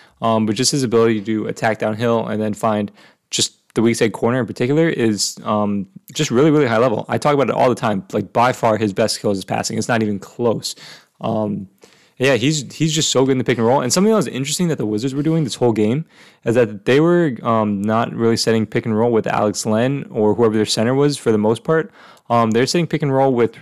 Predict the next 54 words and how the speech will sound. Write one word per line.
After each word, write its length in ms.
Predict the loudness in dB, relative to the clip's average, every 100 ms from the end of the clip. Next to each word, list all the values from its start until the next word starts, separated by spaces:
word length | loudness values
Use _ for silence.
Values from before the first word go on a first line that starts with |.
| -6
Rui 220 | 2 2
Hachimura, 480 | 2 2 0 0 -4 -4
um, 200 | -2 0
which 120 | 0
is 40 |
something 200 | 0 2
that 200 | 2 0
I 140 | 0 0
would 160 | 0
probably 240 | 0 0 2
like 220 | 2 -2
for 100 | -2
them 120 | -2
to 60 | 0
do 160 | 0
more 220 | 0 2
in 80 | 0
general. 480 | 0 0 0 -2 -4 -20 -20 -20 -6
Um, 240 | 0 0
but 120 | 2 4
what 120 | 4
it 100 | 4
did 300 | 2 2 2
was 340 | 0 0 -6
not 320 | -4 0 0
involve 320 | 0 2 2 4
Myles 220 | 2 0
Turner 160 | 0
in 80 | 0
the 60 | 0
action. 380 | -2 -4 -14 -16 _ _ -4
Um, 160 | 0 2
when 120 | 2
you 80 | 2
involve 260 | 4 2
Myles 220 | 2 0
Turner 160 | 0 -2
in 80 | 0
the 60 |
action, 360 | 0 0 -2 -2 _
they 200 | 0 2
actually 260 | 4 2 0
switched 300 | 0 -2 0
that 120 | 0
a 40 | 2
lot, 300 | 0 -2 -2
um, 160 | -2
which 120 | 0
is 60 | -4
pretty 140 | -2
interesting 260 | -2 0 -2
'cause 140 | -2
Myles 220 | 0 0 0
Turner, 280 | 0 0